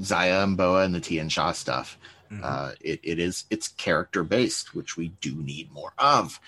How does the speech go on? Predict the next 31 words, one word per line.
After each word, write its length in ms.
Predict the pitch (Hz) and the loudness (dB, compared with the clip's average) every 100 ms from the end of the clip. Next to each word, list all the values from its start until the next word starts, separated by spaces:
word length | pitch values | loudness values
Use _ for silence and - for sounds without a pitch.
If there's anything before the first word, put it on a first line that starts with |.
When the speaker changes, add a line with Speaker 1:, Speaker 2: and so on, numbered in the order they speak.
| - 113 | -10 -6
Speaker 2:
Yes. 240 | 104 - | -4 2
Speaker 1:
Um, 580 | 85 87 82 82 80 69 | 4 6 6 4 0 -4
and 100 | 90 | -6
so, 280 | - 85 85 | 0 2 4
yeah, 300 | 87 151 - - | 4 4 2 0
I 140 | 104 | 2
like 220 | 110 127 | 4 4
it. 100 | 90 92 | 4 2
I, 200 | 107 - - | 0 0 -2
I 80 | |
gotta 400 | 113 - 101 117 | 0 2 4 4
think 260 | 120 131 110 | 4 4 6
Xia 200 | 117 113 | 6 8
Li's 180 | 117 110 | 6 4
gonna 140 | 107 | 2
take 200 | 104 95 | 2 0
it. 120 | - - _ _ _ _ - - - - | -2 -8 _ _ _ _ -20 -18 -14 2
Speaker 2:
Yeah, 280 | 233 160 127 | 4 6 6
I 140 | 175 | 4
th-, 300 | - - 147 104 92 147 | 2 -4 -4 -2 -2 -2
I 40 | |
think 200 | 147 175 | 0 2
that's 180 | 175 165 | 0 0
what 140 | 180 151 | -2 0
makes 180 | 143 - | -2 0
sense. 200 | 175 147 | -2 0
Although 240 | 143 143 | 2 4
I 120 | 135 | 2
hate 320 | 131 180 214 - | 4 2 2 -4
to 80 | |
see 580 | 151 160 160 156 147 135 | -6 -2 -2 0 -4 -8